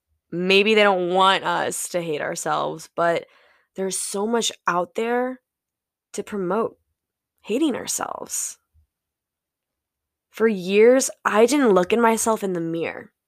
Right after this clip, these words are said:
nor did I look down at my body because I was ashamed.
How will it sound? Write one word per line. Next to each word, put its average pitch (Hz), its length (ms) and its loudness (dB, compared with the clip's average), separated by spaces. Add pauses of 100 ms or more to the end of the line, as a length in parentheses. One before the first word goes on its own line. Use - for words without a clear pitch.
(920)
nor 214 420 2
did 208 140 -6
I 202 100 2
look 220 200 -2 (140)
down 196 240 -2
at 240 100 0
my 196 180 -2 (140)
body 160 520 0 (720)
because 214 340 -4
I 190 140 0
was 262 140 4
ashamed. - 720 -4